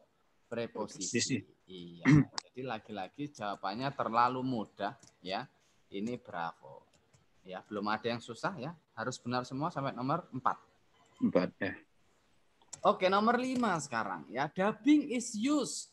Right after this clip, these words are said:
Speaker 1: Nah, pola is used, ya, pasti kalau dia ketemu tiga orang, ya, bisa ketemu for, atau ketemu to, atau ketemu us.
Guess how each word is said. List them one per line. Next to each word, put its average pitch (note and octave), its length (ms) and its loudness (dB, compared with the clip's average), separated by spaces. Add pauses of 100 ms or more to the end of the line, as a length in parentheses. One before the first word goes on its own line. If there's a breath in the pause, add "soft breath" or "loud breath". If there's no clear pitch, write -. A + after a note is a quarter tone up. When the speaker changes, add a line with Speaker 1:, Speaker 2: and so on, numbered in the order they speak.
(120)
Speaker 1:
Nah, B2 400 -6
pola A3 400 0
is C4 320 -8
used, - 560 -6 (640)
ya, B2 320 -2
pasti F3+ 560 -4
kalau B2 240 -2 (320)
dia E3 160 2
ketemu D#3 320 0
tiga D3 320 6
orang, E3 320 6 (720)
ya, G2 320 -4
bisa B2 240 -4
ketemu C3+ 480 -4
for, C3 320 4 (1200)
atau C3 400 -6
ketemu B2 400 -8 (160)
to, C#3 240 -6 (400)
atau C3 220 -6 (100)
ketemu D#3 320 -4
us. A#2+ 240 -4